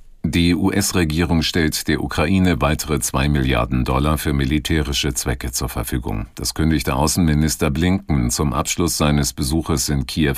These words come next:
an. Das Geld sei zur Stärkung der ukrainischen Industrie bestimmt. Es soll mittel- und langfristig bereitgestellt werden.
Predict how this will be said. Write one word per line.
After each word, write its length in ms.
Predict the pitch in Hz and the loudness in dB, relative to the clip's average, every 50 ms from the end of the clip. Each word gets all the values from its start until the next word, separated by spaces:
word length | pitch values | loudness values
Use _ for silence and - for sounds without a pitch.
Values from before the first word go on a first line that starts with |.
| - - | -4 -2
an. 240 | 82 82 80 71 - - - - - - - - - | 0 0 0 0 -2 -8 -20 -20 -20 -20 -20 -16 -8
Das 160 | - 82 - | -4 -4 -2
Geld 220 | - 98 104 - - | 0 0 0 0 0
sei 260 | 104 95 90 92 110 | 0 2 2 2 2
zur 220 | - - 104 98 | 0 0 0 0
Stärkung 640 | - - - 76 76 85 - - 95 87 90 85 - - - | -2 0 0 0 0 0 0 0 2 2 2 0 -2 -2 -2
der 160 | - 85 78 | 0 0 0
ukrainischen 680 | 80 76 - - 85 82 92 95 92 87 78 - - 85 | 0 -2 0 0 0 2 2 2 2 2 2 0 0 0
Industrie 580 | 85 85 82 80 76 - - - - 87 87 | 0 0 0 0 -2 -2 -4 -2 0 0 0
bestimmt. 680 | 69 - 62 - - - - 50 50 - - - - - - | 0 -2 -4 -4 -4 -4 -6 -6 -6 -8 -10 -12 -14 -14 -12
Es 160 | - - - | -10 -8 -6
soll 140 | - 52 50 | -4 -4 -2
mittel- 360 | 55 67 65 - 85 80 73 | -2 -2 -2 0 0 0 0
und 220 | 69 71 76 67 | 2 0 0 0
langfristig 800 | 71 73 73 82 73 - - - 64 - - - 64 62 - - | 0 0 2 0 -2 -2 -4 -4 -4 -4 -4 -4 -4 -4 -4 -4
bereitgestellt 680 | - 80 67 67 67 65 - - 76 - - 80 76 - | -4 -2 0 0 -2 -2 -2 -4 -4 -2 0 -2 0 0
werden. 300 | 87 82 69 82 76 | 0 0 2 0 -2